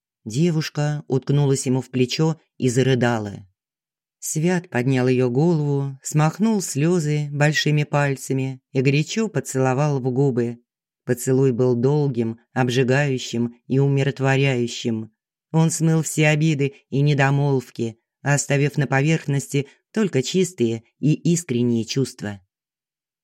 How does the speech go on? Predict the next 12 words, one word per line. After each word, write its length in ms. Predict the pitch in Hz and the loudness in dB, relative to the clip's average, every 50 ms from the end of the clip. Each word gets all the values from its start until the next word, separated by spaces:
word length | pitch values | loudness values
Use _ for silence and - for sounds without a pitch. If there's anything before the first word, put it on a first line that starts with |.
| _ _ _ _ | _ _ _ _
Молодые 480 | - 131 139 139 143 143 143 143 147 151 | -6 -4 -2 0 0 0 2 2 2 2
люди 320 | 147 156 156 139 143 147 | 2 2 0 0 0 -2
снова 520 | 139 - - 151 151 143 139 143 143 143 135 - | -2 -2 0 2 2 2 2 2 2 0 0 0
помирились 640 | 147 143 151 147 139 156 170 165 131 123 123 113 113 | 2 2 2 2 4 2 2 2 2 0 0 0 0
без 220 | 117 139 135 - | -2 -2 -2 -2
слов 320 | - 170 175 190 175 180 - - | -2 0 0 0 0 -2 -6 -4
и 100 | - 135 | 0 0
объяснений. 960 | 143 147 147 147 160 151 - 147 139 131 123 113 107 107 104 98 95 92 92 - _ _ _ _ _ - | 2 2 2 2 0 0 0 0 0 0 0 0 -2 -4 -6 -8 -10 -12 -16 -20 _ _ _ _ _ -10
С 60 | - | -2
трудом 420 | - 170 175 190 196 240 226 185 | 0 2 2 2 2 2 2 0
переведя 480 | - 120 117 120 120 120 113 127 123 123 | 0 2 2 2 2 2 2 2 2 2
дух 400 | 127 135 170 190 175 - - | 2 2 0 0 0 -4 -10